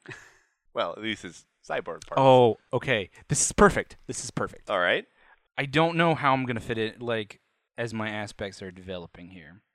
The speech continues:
Speaker 2: But with that, 'cause I'm, I'm modeling her after the nineteen, my character. I'm modeling, modeling her after Flappers and the New Women, which
Speaker 1: Yeah.
Speaker 2: was a term,
Speaker 1: Yeah.
Speaker 2: uh, of, like, kind of this, this, the,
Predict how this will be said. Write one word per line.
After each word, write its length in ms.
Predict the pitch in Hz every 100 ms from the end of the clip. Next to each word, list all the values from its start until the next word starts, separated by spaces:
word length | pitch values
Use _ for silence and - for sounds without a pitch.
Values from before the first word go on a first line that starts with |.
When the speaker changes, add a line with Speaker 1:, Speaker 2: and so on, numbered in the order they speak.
| _
Speaker 2:
But 380 | 113 123 113 - _
with 260 | 131 156 -
that, 340 | 117 92 90 - _ _ - _ _
'cause 220 | - 139 135
I'm, 180 | 131 139
I'm 80 | 139
modeling 460 | 143 147 160 175
her 180 | 147 147
after 600 | 123 113 - 117 113 107 -
the 160 | 110
nineteen, 500 | 104 107 107 127 113 -
my 160 | 120 113
character. 560 | 117 104 95 98 104 - _ _ _ _
I'm 100 | 120
modeling, 340 | 123 139 151 139
modeling 480 | 135 120 127 135
her 160 | 131 131
after 400 | 107 98 - 107
Flappers 680 | - 123 113 127 117 107 -
and 280 | 113 104 104
the 180 | 104 127
New 180 | 127 131
Women, 400 | 120 110 101 135 _ _ _ _
which 140 | 113
Speaker 1:
Yeah. 60 | 107
Speaker 2:
was 120 | 104
a 40 |
term, 420 | 101 120 101 92 95
Speaker 1:
Yeah. 140 | 110 - _ _ -
Speaker 2:
uh, 300 | 104 98 95
of, 140 | - 95
like, 180 | 104 -
kind 220 | 110 101
of 40 |
this, 220 | 98 95 -
this, 280 | 107 - - _ _
the, 120 | 107